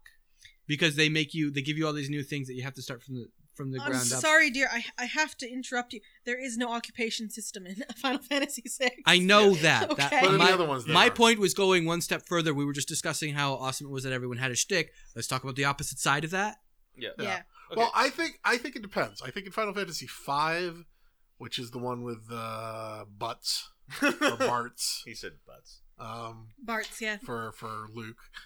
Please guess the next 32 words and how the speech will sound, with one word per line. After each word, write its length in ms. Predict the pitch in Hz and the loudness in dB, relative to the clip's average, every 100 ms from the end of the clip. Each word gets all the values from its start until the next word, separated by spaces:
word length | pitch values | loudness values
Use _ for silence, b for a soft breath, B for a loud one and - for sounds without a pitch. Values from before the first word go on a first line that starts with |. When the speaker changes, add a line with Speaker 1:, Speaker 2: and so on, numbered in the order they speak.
| B _ | B _
Speaker 4:
uh, 440 | 120 110 104 104 104 - | -6 -6 -6 -8 -12 -14
which 160 | - 131 | -12 -10
is, 160 | 143 117 - | -8 -10 -2
which 200 | 180 196 | -2 0
was 120 | 190 | -2
my 220 | 226 359 | 0 0
favorite 560 | - 285 285 185 143 - | 0 -4 0 0 0 -4
for 160 | 160 | -6
a 40 | 139 | -2
long 240 | 170 190 | 0 0
time, 260 | 156 147 131 | 0 -2 -4
which 100 | 127 | -8
is 60 | 180 | -4
my 100 | 233 | -2
favorite 220 | 269 220 | -2 -6
of 60 | 151 | -6
the, 100 | 135 135 | -8 -8
was 240 | 147 147 | -8 -8
my 140 | 151 175 | -4 -4
favorite 300 | 202 185 135 127 - 135 131 | -2 -2 -4 -16 -20 -20 -8
gameplay 400 | 165 170 151 123 | -4 -2 -2 -4
wise 160 | 117 110 | -4 -8
of 80 | |
the 60 | 117 | -8
older 160 | 123 117 | -8 -8
one. 140 | 110 B B B B - | -10 B B B B -4
I 100 | 165 | 0
think 220 | 202 190 | 0 0
that 200 | 165 175 | 2 0
one 180 | 151 143 | -2 -8
though 280 | 127 120 117 | -6 -8 -8
takes 260 | - 127 | -10 -12